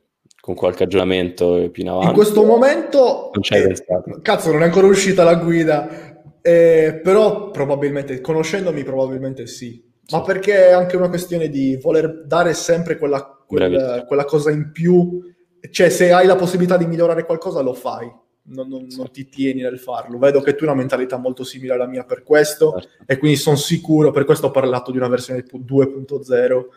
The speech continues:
Speaker 1: Sì, sì.
Speaker 2: Son sicuro che nel momento in cui dovessi capire che ce ne sarebbe bisogno,
Speaker 1: Mhm.
Speaker 2: lo faresti.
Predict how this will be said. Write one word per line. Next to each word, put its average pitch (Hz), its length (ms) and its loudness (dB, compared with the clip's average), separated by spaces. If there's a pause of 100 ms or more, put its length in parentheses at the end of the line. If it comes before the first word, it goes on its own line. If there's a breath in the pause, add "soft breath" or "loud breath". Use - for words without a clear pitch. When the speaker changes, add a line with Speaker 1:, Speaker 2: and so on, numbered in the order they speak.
(120)
Speaker 1:
Sì, 147 180 -6
sì. - 180 -8
Speaker 2:
Son 147 200 0
sicuro 151 460 2
che 117 760 2
nel 131 260 -6
momento 143 380 -4
in 143 100 -2
cui 135 560 2
dovessi 147 460 0
capire 143 580 -2
che 135 400 0
ce - 160 -10
ne 139 80 -6
sarebbe 143 480 -2
bisogno, 139 800 -2 (400)
Speaker 1:
Mhm. 101 280 -12
Speaker 2:
lo 127 120 -6
faresti. 113 1000 -10